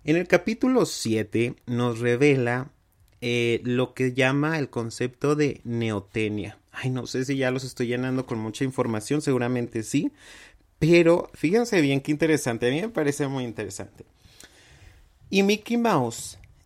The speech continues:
es el ejemplo de la neotenia. Eh, María Rojas Estape revela cómo Mickey Mouse, que es el famoso ratón, experimentó una transformación en su apariencia a lo largo del tiempo,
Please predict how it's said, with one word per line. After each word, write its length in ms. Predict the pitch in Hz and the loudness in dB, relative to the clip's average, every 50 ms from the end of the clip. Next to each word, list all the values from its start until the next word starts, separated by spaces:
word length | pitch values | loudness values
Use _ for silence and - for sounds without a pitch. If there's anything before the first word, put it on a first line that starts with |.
| _ _ - | _ _ 2
es 240 | 151 143 - - | 4 4 4 4
el 100 | 160 156 | 2 2
ejemplo 540 | 156 135 - - 120 107 107 104 113 110 113 | 2 0 -2 -2 -4 -4 -4 -6 -4 -4 -2
de 100 | 117 120 | 0 0
la 260 | 117 120 123 127 - - | 0 0 -2 -2 -4 -6
neotenia. 760 | 131 127 135 143 151 147 147 - - 214 220 214 - - - - _ _ _ _ _ _ _ _ _ _ _ _ _ _ _ _ _ _ _ _ _ _ _ _ _ _ _ _ _ _ _ _ _ - | -6 -4 -2 0 -2 -2 -4 -2 -2 -2 -2 -2 -4 -10 -14 -20 _ _ _ _ _ _ _ _ _ _ _ _ _ _ _ _ _ _ _ _ _ _ _ _ _ _ _ _ _ _ _ _ _ 2
Eh, 220 | 160 160 165 165 | 4 4 4 4
María 300 | 165 175 175 185 202 226 | 4 4 4 4 4 4
Rojas 380 | 220 240 233 233 247 247 240 226 | 2 0 0 2 0 0 0 -2
Estape 460 | 180 - - 127 120 - - 143 147 | -6 -2 0 0 2 2 2 2 2
revela 720 | 135 123 123 117 127 156 160 147 135 123 117 117 117 - | 2 2 0 2 4 4 4 4 4 2 0 -2 -4 -6
cómo 280 | - 135 131 139 151 165 | -6 -6 -4 -2 -2 0
Mickey 320 | 165 151 156 - 170 160 | -2 -2 -2 -2 -2 -2
Mouse, 440 | 156 156 147 113 95 98 - - - | -2 -2 -4 -4 -4 -6 -10 -10 -10
que 120 | - 107 | -8 -6
es 100 | 101 - | -4 -2
el 100 | 120 127 | -4 -4
famoso 640 | - - 110 101 98 107 113 127 156 156 - - 170 | -4 -4 -4 -4 -2 -2 -2 -2 -2 -2 -2 0 0
ratón, 560 | 165 160 160 156 - 143 120 107 117 127 - - - _ _ _ _ - | 0 0 -2 -4 -4 -4 -4 -4 -4 -8 -12 -16 -20 _ _ _ _ -6
experimentó 800 | - 131 127 - - - - 131 135 127 127 123 120 - - 143 | -4 -4 -4 -6 -6 -4 -2 0 2 2 0 0 -2 -2 0 0
una 200 | 143 143 156 160 | 2 2 0 -2
transformación 840 | 156 165 160 147 135 - - 127 113 110 107 92 95 - - 123 123 131 | -4 -4 -4 -4 -4 -6 -6 -4 -4 -4 -4 -8 -8 -6 -4 -4 -2 -2
en 100 | 143 139 | -2 -4
su 120 | - 143 | -4 -4
apariencia 840 | 135 - - 139 139 139 131 127 127 123 - - 123 131 135 - _ _ _ - | -4 -2 -2 0 0 0 0 -2 -4 -6 -4 -2 -2 -2 -4 -6 _ _ _ -4
a 140 | 110 107 | -4 -2
lo 160 | 104 104 101 98 | -2 0 0 0
largo 440 | 98 98 95 95 101 98 98 98 | -2 -2 -2 -2 -2 -2 -2 -2
del 240 | 101 104 104 104 104 | -4 -4 -4 -6 -6
tiempo, 480 | - - 139 135 131 131 123 - - | -6 -2 -2 0 0 -2 -4 -8 -14